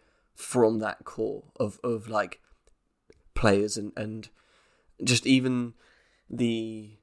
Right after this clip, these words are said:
being receptive to learning, right? Being, like,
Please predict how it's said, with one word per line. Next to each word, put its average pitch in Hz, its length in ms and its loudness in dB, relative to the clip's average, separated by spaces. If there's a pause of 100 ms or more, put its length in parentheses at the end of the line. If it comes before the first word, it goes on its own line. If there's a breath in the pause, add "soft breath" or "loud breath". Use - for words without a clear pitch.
(1600)
being 123 260 8
receptive - 600 0
to - 140 -4
learning, 110 640 -2 (100)
right? 120 340 -2
Being, 117 260 0
like, 113 340 -2